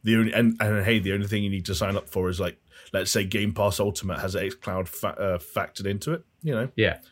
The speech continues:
Speaker 1: One monthly fee, then yeah, that's absolutely an approach that sh-, they should be aiming for. And maybe that's viable by the time, uh, The Elder Scrolls Six comes out,
Speaker 2: <laughs>
Speaker 1: because
Speaker 2: But if,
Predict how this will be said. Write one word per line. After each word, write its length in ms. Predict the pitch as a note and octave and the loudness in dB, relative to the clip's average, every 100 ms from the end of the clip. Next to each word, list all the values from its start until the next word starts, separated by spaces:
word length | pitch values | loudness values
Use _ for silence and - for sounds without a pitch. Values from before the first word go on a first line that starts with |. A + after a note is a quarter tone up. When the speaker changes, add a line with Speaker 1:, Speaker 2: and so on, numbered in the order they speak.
| _ _ - | _ _ -6
Speaker 1:
One 220 | G2 G#2+ | 2 4
monthly 300 | G#2+ - A2 | 4 2 -4
fee, 240 | - C3+ | 0 0
then 260 | C3+ A#2 A2 | 0 0 4
yeah, 180 | A#2+ G#2+ | 4 4
that's 280 | F2 F2 - | 0 -4 -4
absolutely 560 | F2 - G#2+ F#2 F#2+ F#2 - | -4 -4 -4 -4 -6 -8 -8
an 80 | |
approach 380 | F#2+ G2+ G#2+ - | -4 0 0 -2
that 100 | - | -8
sh-, 120 | - - | -8 -10
they 180 | F#2+ G2+ | -4 -4
should 220 | G2+ - G2+ | -4 -6 -4
be 260 | G#2 G2 - _ _ _ | -4 -4 -8 _ _ _
aiming 340 | A2 C3 G2+ D2+ | 2 2 0 -4
for. 340 | D2+ D2 - _ | -8 -8 -10 _
And 140 | - G#2 | -2 2
maybe 220 | B2+ B2 | 4 4
that's 220 | C3+ - - - | 2 2 -6 -8
viable 520 | A2 A#2+ F3+ D#3+ F2 | 4 8 8 6 2
by 180 | F2 F2+ | 0 0
the 80 | F2+ | 0
time, 400 | - G2+ G2+ G2 - - - _ - | 2 2 4 0 -4 -20 -20 _ -4
uh, 300 | G2 G2 G2 | 2 2 4
The 120 | G#2 | 4
Elder 140 | G#2 | 4
Scrolls 280 | - G#2 G2+ | 2 0 0
Six 160 | A#2 F#2+ | 0 -4
comes 260 | - G2 F#2+ | 0 2 4
out, 180 | F#2+ - | 2 2
Speaker 2:
<laughs> 60 | |
Speaker 1:
because 340 | - - G#2 - | 0 0 -2 2
Speaker 2:
But 600 | F3+ C3 - - - - | 2 2 -2 -16 -6 0
if, 200 | B2+ | 0